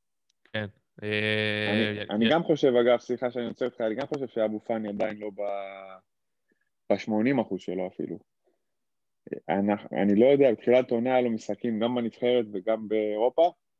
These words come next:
Speaker 2: שהוא היה לדעתי הרבה יותר טוב ממה שהוא היה כל העונה. אני עדיין מחכה לרמה הזאת שלו. אני חושב שזה
Speaker 1: אבל
Speaker 2: ה-
Speaker 1: יכול להיות שאותם משחקים שהיו בנבחרת וב-, וב-,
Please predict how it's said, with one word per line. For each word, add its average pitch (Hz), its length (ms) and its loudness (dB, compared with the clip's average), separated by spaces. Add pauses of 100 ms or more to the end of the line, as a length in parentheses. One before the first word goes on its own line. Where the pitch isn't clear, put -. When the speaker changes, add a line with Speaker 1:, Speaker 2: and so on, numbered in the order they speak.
(1080)
Speaker 2:
שהוא 101 300 -6
היה 131 200 4
לדעתי 120 440 0
הרבה 117 260 0
יותר 131 280 0
טוב 127 240 -2
ממה 117 220 -6
שהוא 123 120 -8
היה 117 100 -4
כל 117 200 -4
העונה. 107 240 -4
אני 95 340 -14 (380)
עדיין 135 340 2
מחכה 131 380 0
לרמה 117 400 2
הזאת 101 320 0
שלו. - 340 -10
אני 101 100 -6
חושב 135 320 0
שזה 135 400 4
Speaker 1:
אבל 123 140 8
Speaker 2:
ה- 110 80 4
Speaker 1:
יכול 120 120 4
להיות 143 160 4
שאותם 127 420 2
משחקים 131 360 -2
שהיו 120 160 0
בנבחרת 127 460 0
וב-, 110 180 -4 (580)
וב-, 98 500 -8